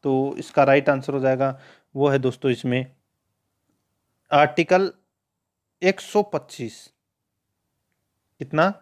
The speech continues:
आर्टिकल एक सौ पच्चीस, ठीक है। और कार्यवाहक मुख्य न्यायाधीश ये कौन से आर्टिकल के तहत आता है? तो ये आर्टिकल एक सौ छब्बीस के तहत आता है। और तदर्थ न्यायाधीश ये दोस्तों एक सौ सत्ताईस आर्टिकल के तहत आता है।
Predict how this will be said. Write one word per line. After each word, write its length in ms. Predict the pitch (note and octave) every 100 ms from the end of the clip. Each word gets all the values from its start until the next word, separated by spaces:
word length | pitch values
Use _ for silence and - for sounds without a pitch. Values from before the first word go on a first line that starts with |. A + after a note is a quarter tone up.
| _ _ _ _ -
आर्टिकल 500 | C3+ - C3 D3+ E3+ - _ _ D#3
एक 180 | C3+
सौ 220 | - C#3+ D3 - _ _ _ _
पच्चीस, 500 | C3+ C3 - A#2+ G#2+ - _ _ _ -
ठीक 100 | C#3+
है। 180 | D#3 C3 - - _
और 160 | C#3+ C3+
कार्यवाहक 600 | D#3 E3 F3+ F#3 F3 F3+ F3
मुख्य 240 | D#3+ F3
न्यायाधीश 500 | D#3+ D#3 D3+ E3 - _ C#3
ये 80 |
कौन 200 | C#3 D#3
से 140 | D#3+ E3+
आर्टिकल 320 | D3 D3+ D#3+
के 100 | D#3
तहत 220 | D#3 D3+
आता 200 | D3+ D3+
है? 140 | D#3 E3
तो 120 | E3
ये 120 | D#3
आर्टिकल 480 | D3+ C#3+ D#3+ D#3 D#3
एक 120 | C#3+
सौ 100 | -
छब्बीस 360 | C#3 C#3 C3 D3
के 120 | -
तहत 260 | C#3 C3+ C3+
आता 180 | B2+ C#3+
है। 240 | C#3 C3+ - - - -
और 200 | C3 -
तदर्थ 400 | D#3+ D#3+ F#3+ F#3+
न्यायाधीश 600 | E3+ D#3 D3 E3 D3+ - _ _ _
ये 140 | C#3 D#3+
दोस्तों 420 | D#3 C#3+ D3 D#3 -
एक 160 | D3+
सौ 120 | - D3+
सत्ताईस 480 | D#3 - D#3+ E3 D#3+
आर्टिकल 380 | C#3+ C#3+ D3+
के 120 | C#3 C3+
तहत 260 | C#3+ C#3
आता 240 | C#3 C3+ C3+
है। 240 | C3+ C3